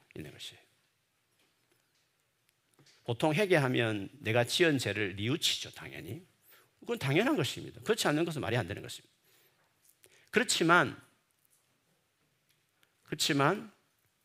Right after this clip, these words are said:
보통 우리가 회개하면 자기 잘못을 뉘우치고 거기서 돌이키는, 도덕적으로 갱신하는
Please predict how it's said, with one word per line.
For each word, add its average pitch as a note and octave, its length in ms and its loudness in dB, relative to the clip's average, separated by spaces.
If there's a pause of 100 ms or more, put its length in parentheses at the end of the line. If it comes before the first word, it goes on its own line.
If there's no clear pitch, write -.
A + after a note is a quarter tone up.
(180)
보통 A3 560 2
우리가 E3+ 220 6
회개하면 E3+ 800 6 (800)
자기 E3 200 6
잘못을 D#3+ 380 4
뉘우치고 C#3 640 2
거기서 F3 260 0
돌이키는, C3+ 760 -2
도덕적으로 E3 640 2
갱신하는 A#2 760 0